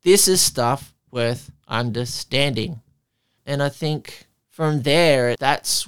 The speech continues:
where you're looking at what emancipatory politics looks like. And I do say emancipatory politics because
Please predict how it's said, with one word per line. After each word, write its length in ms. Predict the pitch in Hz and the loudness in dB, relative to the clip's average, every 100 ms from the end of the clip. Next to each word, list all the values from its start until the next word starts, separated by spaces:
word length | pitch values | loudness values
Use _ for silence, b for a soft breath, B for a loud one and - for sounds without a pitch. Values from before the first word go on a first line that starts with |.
| 147 | -6
where 180 | 135 131 | -4 -2
you're 180 | 127 | -2
looking 420 | 123 123 - 123 120 | -4 -6 -8 -6 -4
at 180 | - _ _ _ _ | -6 _ _ _ _
what 360 | 120 131 - _ | -4 -4 -4 _
emancipatory 1120 | 127 117 127 160 170 - - 127 - 123 113 113 | -4 -2 0 0 0 -4 -4 -6 -2 -2 -2 -4
politics 760 | - 117 117 113 117 - - | -4 -2 -2 -4 -8 -6 -8
looks 320 | 117 117 - | -8 -10 -8
like. 420 | 120 110 - - _ _ _ _ _ _ _ _ | -2 -2 -4 -10 _ _ _ _ _ _ _ _
And 140 | - 135 | -4 -2
I 60 | |
do 240 | 143 175 190 | 0 2 2
say 380 | - 185 170 - | 4 4 4 2
emancipatory 1040 | 143 143 147 147 - 131 - 131 123 117 | 0 0 0 -2 -4 -4 -4 -2 -2 -2
politics 840 | - 123 120 120 - 160 190 - - | -2 -2 -2 -4 -6 -6 -2 -4 -4
because 760 | 135 123 - 139 135 127 - | -8 -10 -4 -2 -2 -4 -8